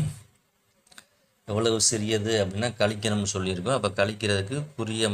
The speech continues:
மாத்தி கூட்டணும். இங்க ரெண்டுக்கு முன்னாடி பிளஸ் இருக்கிறதுனால மைனஸ், நாலுக்கு முன்னாடி பிளஸ் இருக்கு மைனஸ், இங்க மைனஸ் இருக்கிறதுனால என்ன பண்றோம் அப்படின்னா பிளஸ்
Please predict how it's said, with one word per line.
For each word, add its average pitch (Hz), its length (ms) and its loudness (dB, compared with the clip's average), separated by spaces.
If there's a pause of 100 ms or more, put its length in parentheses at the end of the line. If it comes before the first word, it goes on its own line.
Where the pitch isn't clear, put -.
மாத்தி 104 680 0 (160)
கூட்டணும். 90 480 -2
இங்க 95 140 -4
ரெண்டுக்கு 101 360 0
முன்னாடி 101 280 0
பிளஸ் 98 240 0
இருக்கிறதுனால 98 500 0
மைனஸ், 95 340 0 (180)
நாலுக்கு 98 320 -2
முன்னாடி 98 300 -2
பிளஸ் 95 280 -2
இருக்கு 107 260 -6 (160)
மைனஸ், 95 420 -2 (960)
இங்க 107 200 0
மைனஸ் 110 340 2
இருக்கிறதுனால 95 560 -4
என்ன 92 160 -4
பண்றோம் 90 280 -4
அப்படின்னா 90 360 -4
பிளஸ் 92 240 -2